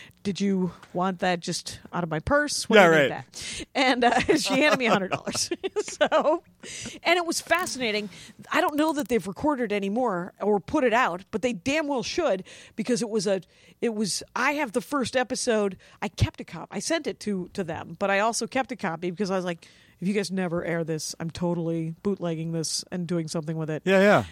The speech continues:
Speaker 1: And, um, I wanted them to call their podcast, um, Valley Girl Vacation. And, um, but
Speaker 2: <laughs>
Speaker 1: they wanted to call it Moon Zappa and Beverly D'Angelo Thinking and Talking, or Thinking and Laughing. I was like,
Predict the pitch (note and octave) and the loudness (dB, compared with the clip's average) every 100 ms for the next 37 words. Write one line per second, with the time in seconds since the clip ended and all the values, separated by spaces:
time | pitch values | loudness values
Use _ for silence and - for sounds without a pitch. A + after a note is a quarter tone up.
0 | - G3+ G3+ F#3 F3+ F3 F3 E3+ E3+ E3 | -6 -4 -2 -2 -2 -2 -2 -4 -8 -10
1 | - - - - - A#3 A3 C4+ D#4 C4 | -14 -20 -20 -8 0 2 2 2 0 0
2 | A3+ G#3 G3+ - G3 F#3+ F3 F#3+ F3+ F#3+ | 0 0 -4 -2 -2 -2 -4 -4 -4 -4
3 | A#3+ A#3+ A#3 - - - F3+ F3 D#3+ D3+ | -4 -4 -4 -6 -8 -4 -2 -2 -6 -12
4 | D#3+ - G3+ G3+ G3 F#3+ E3 E3 F#3 F3 | -8 -2 0 0 -2 -2 -2 -4 -4 -6
5 | D#4 E4 - _ - - - A3+ - A3+ | -6 -6 -12 _ -20 -16 -14 -8 0 2
6 | G3+ G3+ G3 - G3+ F#3+ F3+ F3 F3 F3 | 2 0 -4 0 2 2 0 -4 -8 -10
7 | - _ _ _ - - _ - F#3+ E3 | -14 _ _ _ -20 -20 _ 0 0 0
8 | - - _ - A#2+ G3 G#3 G3 F3+ A3 | -8 -18 _ -8 -4 0 2 2 0 2
9 | G#3+ - F#3 D#3+ D#3+ - F#3+ G3 F3+ E3 | 0 0 -4 -2 -4 -4 -2 0 0 -2
10 | D#3 E3 D#3+ E3 D#3+ E3 E3 D#3+ D#3+ D#3+ | -2 -4 -2 -4 -2 -4 -4 -4 -4 -4
11 | D#3 - C4+ C4+ C#4+ B3 F#3 - A#3+ - | -6 -6 -8 -6 -6 -4 -6 -6 -10 -10
12 | C3 C#3+ E3+ - A#3+ A3 F#3+ D#3+ D#3 F3 | -14 -10 -10 -8 -8 -6 -6 -6 -4 -6
13 | F3 C#3+ - - - - - F#3 E3+ F3+ | -6 -10 -12 -20 -20 -20 -8 -4 -2 -4